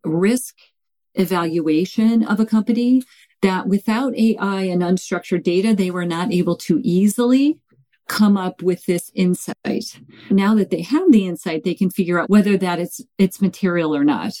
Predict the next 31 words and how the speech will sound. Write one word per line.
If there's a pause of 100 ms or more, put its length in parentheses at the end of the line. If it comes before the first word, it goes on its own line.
right?
It,
maybe
it's
just
a,
"Hey,
be
aware
of
this," (440)
or (100)
maybe
it's
a,
"Mm,
maybe
we're
gonna
pass
on
this." (400)
But (160)
the
A
I
applied
to
the
unstructured
text